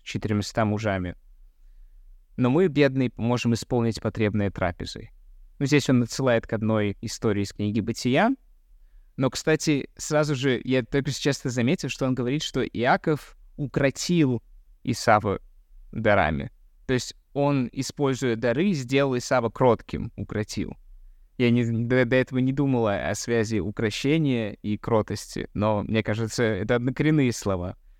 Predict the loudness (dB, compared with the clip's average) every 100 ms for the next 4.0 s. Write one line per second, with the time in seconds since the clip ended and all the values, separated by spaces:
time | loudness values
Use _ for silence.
0 | _ 0 2 2 -4 -2 -2 0 2 2
1 | 0 -4 -20 -20 _ -14 -6 -4 -2 0
2 | 0 -2 -2 0 0 0 0 0 -2 -6
3 | -6 -6 -4 -2 -2 -2 -4 0 0